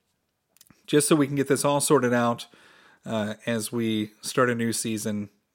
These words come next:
in January. Uh, but as always, thank you for listening. Thank you for being on this journey of, uh, back to back to back to back to back to back Tolkien, and, uh, it's been a pleasure, really comparable to, uh, what we went through,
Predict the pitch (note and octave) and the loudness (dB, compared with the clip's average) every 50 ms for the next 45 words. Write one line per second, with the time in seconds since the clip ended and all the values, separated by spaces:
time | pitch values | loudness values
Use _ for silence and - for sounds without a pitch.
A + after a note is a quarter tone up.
0 | _ - A2 A2 G#2+ G#2 G#2+ G#2 G2+ G#2 G#2 G2+ G2 - - - - - - - | _ -14 -12 -12 -8 -6 -6 -6 -6 -6 -8 -10 -12 -14 -18 -20 -20 -20 -20 -20
1 | - - - - - - _ - C3+ C#3 C3+ C#3 C#3 D#3+ F#3+ G#3 A3 F#3+ G3 F3+ | -20 -20 -20 -20 -20 -20 _ -2 0 2 2 4 4 6 8 8 10 10 10 8
2 | E3+ E3 E3 D#3+ - F3 D#3 D3 D#3+ C#3 C#3 C#3 D3+ D#3+ D3+ - F3 D#3+ D3+ C#3+ | 8 8 6 4 2 0 0 0 2 2 4 6 6 6 4 2 0 -2 -2 0
3 | - E3 D#3+ D#3+ - F3 D3 B2 - C#3 B2 A#2 C#3 C#3+ C#3 C3+ C3 B2 A#2 A2 | 0 0 0 2 0 0 -2 0 0 -2 -2 0 -2 -2 0 0 0 0 0 -2
4 | - - - - C#3 C#3 C#3 C3+ C3 C3 C3 B2 A#2+ A2+ A2+ A2+ A2+ G#2+ G#2 - | -2 -4 -4 -2 -2 -2 -2 -2 -2 -2 -4 -4 -4 -2 -2 -2 -2 -4 -6 -12
5 | - - A2 G#2 G2+ G#2 G#2 A#2 - _ _ _ _ _ _ - C3+ C#3 D3 C#3+ | -12 -8 -8 -6 -6 -8 -10 -12 -14 _ _ _ _ _ _ 0 2 2 2 0
6 | - D3 A#2+ B2+ B2+ B2+ B2+ - - C3 A2+ A#2 A#2 A#2 - - C3+ A2 A2+ A2 | -2 -2 -2 0 0 -2 -2 -4 -4 -2 -2 -2 -2 -2 -4 -6 -6 -4 -2 -2
7 | A2 G#2+ G#2+ - _ - B2+ G#2 A2 G#2+ G#2 G#2 G2+ - - - - _ _ _ | -2 -2 -4 -6 _ -10 -8 -6 -4 -4 -4 -6 -8 -10 -16 -20 -20 _ _ _
8 | _ _ _ - G#2 - A#2 A2 G#2 G#2 G2+ - - - _ _ _ _ _ _ | _ _ _ -20 -10 -8 -8 -6 -6 -8 -10 -14 -18 -20 _ _ _ _ _ _
9 | _ _ _ _ _ _ _ _ _ _ _ _ _ - - F3+ G3 F3 - G3+ | _ _ _ _ _ _ _ _ _ _ _ _ _ 2 6 6 6 6 4 0
10 | F#3 F3 E3 E3 D3+ - - _ _ _ _ _ - - A#2+ A#2+ A#2+ A#2+ A2+ A#2 | -2 -2 -2 -4 -6 -10 -16 _ _ _ _ _ -8 -4 -2 -2 -2 -2 0 2
11 | A#2+ A2+ A2+ A2+ G#2+ - - C#3 B2 A2 - C#3 C3+ B2+ - C#3 C3 C3 C3+ C3+ | 2 4 4 2 0 -2 -4 -4 -4 -2 0 0 0 2 0 0 -2 -2 -4 -10
12 | - B2 A#2+ C3 C3 C3 C3 B2+ - C3+ A#2 G#2+ B2+ B2 A#2+ A#2+ A#2 A#2+ A2+ A2 | -8 -2 0 0 2 0 0 -4 -6 -8 -6 -4 -2 0 0 2 2 2 0 0
13 | - - - B2+ B2 A#2+ A#2 A2+ A2+ A2 G#2+ G#2+ G#2+ A2 A2+ A#2 A2+ A2+ A2 A2+ | -2 -6 -6 -4 -4 -2 -2 -2 -2 -2 -2 -2 -4 -4 -4 -4 -4 -4 -4 -4
14 | A2 A2 - - B2 A2+ A2 G#2+ G#2 | -6 -6 -6 -6 -4 -4 -4 -4 -6